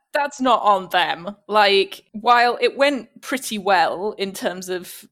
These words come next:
how this could have gone, this was the best outcome, there could have been other people in the store listening to this and feeling awful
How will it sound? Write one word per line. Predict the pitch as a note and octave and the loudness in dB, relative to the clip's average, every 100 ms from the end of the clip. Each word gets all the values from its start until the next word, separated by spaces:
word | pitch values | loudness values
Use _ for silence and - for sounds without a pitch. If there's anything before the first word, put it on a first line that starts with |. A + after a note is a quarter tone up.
| _ | _
how | - G3+ G3 | -2 2 2
this | F3+ - | 0 -8
could | - G3+ | -6 -4
have | F#3+ F#3+ | -4 -4
gone, | F3+ G3+ | -4 -2
this | G3 F#3+ | -4 -6
was | F#3+ F#3 | -10 -10
the | G3 | -8
best | F#3 D#3+ - | -6 -6 -4
outcome, | E3 F#3 - F#3 A3 C#4 - _ | -2 -2 -2 -6 -4 -6 -10 _
there | A3 C#4 | -2 -2
could | C#4 E4 | 0 -6
have | C#4 | -6
been | C#4 B3+ | -6 -6
other | - G3+ G#3 | -2 0 -2
people | - G3+ G3+ G#3+ G#3+ A3+ - | -6 -14 -6 -4 -4 -6 -6
in | G#3+ G#3+ | -4 -4
the | F#3+ | -4
store | - F3 D#3+ D#3+ G3+ A#3 _ - | -8 -8 -8 -4 -6 -6 _ -12
listening | G#3+ G#3+ - A#3 A3 | -6 -6 -4 -6 -6
to | B3+ | -6
this | A3+ A3+ A#3+ - | -4 -4 -4 -8
and | - G3+ | -10 -12
feeling | - A3 G3 F3 D#3+ D#3+ F#3+ _ | -12 -10 -8 -8 -10 -16 -18 _
awful | G#3+ F#3 - A#2+ F2 _ | 0 0 -2 -12 -12 _